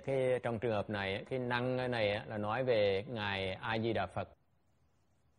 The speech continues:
Người Ngài A Di Đà, Đức Phật A Di Đà là cái người có khả năng. Năng là cái khả năng, người có khả năng để mà duy trì được cái Tây Phương Cực Lạc. Ở đây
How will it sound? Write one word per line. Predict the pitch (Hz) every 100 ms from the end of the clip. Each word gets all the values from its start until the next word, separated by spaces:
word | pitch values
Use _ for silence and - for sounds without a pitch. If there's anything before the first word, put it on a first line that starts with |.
| _
Người | 156 127 117 113
Ngài | 110 107 104
A | 123 123
Di | 127
Đà, | 110 101 101 98 -
Đức | 139
Phật | - -
A | 110 113
Di | 113
Đà | 107 98 98 101
là | 104
cái | 98 120
người | 120 107 92
có | - 123
khả | - 95 92
năng. | 123 131 117 85 - - - - - - _ - _ - -
Năng | 120 120
là | 113
cái | 147
khả | - 92
năng, | 107 123 117 104 - - -
người | 113
có | 98
khả | 131 104 95
năng | 110 113 110 110 - - -
để | 92 98 123
mà | 143
duy | 104 123 135
trì | 127 127 120 98
được | 95 104 92
cái | 127
Tây | 123 120
Phương | - 113
Cực | 98 87
Lạc. | 92 82 78 - - - - - - - - - - - - - - -
Ở | 107
đây | 113 123